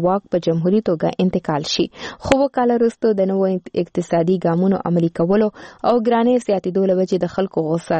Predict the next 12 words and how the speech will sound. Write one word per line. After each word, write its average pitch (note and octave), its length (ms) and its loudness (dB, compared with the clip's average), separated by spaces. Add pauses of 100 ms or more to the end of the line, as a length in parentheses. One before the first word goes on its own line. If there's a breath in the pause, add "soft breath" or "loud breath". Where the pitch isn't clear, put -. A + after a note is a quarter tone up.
(140)
زیاته F3 380 0
شوې E3+ 260 2
ده. E3 60 -2 (320)
احتجاج E3+ 440 0
کوونکو G#3 440 2
تېره F#3 220 2
اونۍ F3 280 0
هم G#3+ 100 4 (420 loud breath)
د A#3 100 0
دوه C4+ 180 2
زره C4 200 2
یولسم A3 460 0